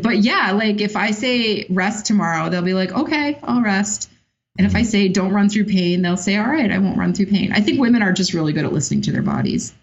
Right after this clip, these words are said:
Speaker 2: Yeah, and, and instruction. I
Speaker 1: Yeah.
Speaker 2: believe it. Don't wanna go too far down the path, but when I was in the military, I found out from, uh, all the range officials that women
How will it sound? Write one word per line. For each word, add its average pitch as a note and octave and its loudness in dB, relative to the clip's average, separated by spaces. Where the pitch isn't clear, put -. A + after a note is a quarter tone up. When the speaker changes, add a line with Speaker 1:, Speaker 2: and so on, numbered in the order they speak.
Speaker 2:
Yeah, C#3 2
and, A#2 2
and A#2+ 4
instruction. A2+ -2
I G2+ 0
Speaker 1:
Yeah. F3+ 0
Speaker 2:
believe A#2+ 2
it. G2+ -6
Don't C#3+ 2
wanna C3+ 2
go G#2+ 0
too E3 0
far G#2+ 0
down F#2 2
the F2 0
path, F2+ 0
but G#2 0
when G2+ 2
I G2+ 2
was G2 2
in G#2 4
the F2+ 4
military, G#2 2
I F2 2
found F#2 2
out E2+ 0
from, F2 2
uh, D2+ 0
all A2+ 2
the G2 2
range A2 2
officials E2+ 0
that G2 0
women F#2+ 4